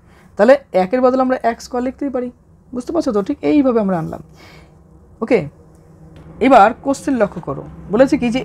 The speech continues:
এ স্কয়ার মাইনাস বি স্কয়ার, অর্থাৎ মাইনাস আকারে আনতে হবে, অর্থাৎ এই গল্পটার আকারে আনতে হবে। দেখো এই যে এই ফর্মে আমাদের আনতে হবে, অর্থাৎ এই আকারে আমাদের আনতে হবে, এ স্কয়ার মাইনাস বি স্কয়ার ফর্মেটে আনতে হবে।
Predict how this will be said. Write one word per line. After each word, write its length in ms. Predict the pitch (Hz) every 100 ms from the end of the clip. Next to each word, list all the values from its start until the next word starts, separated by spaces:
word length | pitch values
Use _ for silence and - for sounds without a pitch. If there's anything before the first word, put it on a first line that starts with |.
| 220
এ 20 | 233
স্কয়ার 180 | 262 269
মাইনাস 180 | 285 196
বি 60 | 214
স্কয়ার, 140 | 196 190
অর্থাৎ 180 | 254 285 - - - - 196
মাইনাস 360 | 220 254 294 277
আকারে 220 | 226 233 220
আনতে 180 | 214 202
হবে, 160 | 196 185 - 185
অর্থাৎ 520 | - - 202 196 262 - - - 180 214
এই 120 | 247 226
গল্পটার 420 | 202 190 165 190 180
আকারে 200 | 175 254 226
আনতে 200 | 165 160
হবে। 180 | 156 151 - - - - - -
দেখো 180 | 185 262 - 208
এই 100 | 202 160
যে 80 | 156 - - 170 - - - - 196
এই 80 | 240
ফর্মে 260 | 214 185 196 - 175
আমাদের 240 | 165 220 -
আনতে 160 | 156 151
হবে, 100 | 160 175
অর্থাৎ 180 | 208 175 196
এই 100 | 269 285
আকারে 180 | 202 185 202
আমাদের 180 | 233 262
আনতে 160 | 160 160
হবে, 140 | 156 156 - - -
এ 20 | 202
স্কয়ার 160 | 208 240
মাইনাস 180 | 233 220 202
বি 40 | 247
স্কয়ার 180 | 262 247
ফর্মেটে 240 | 185 170 160
আনতে 140 | 156 156
হবে। 140 | 143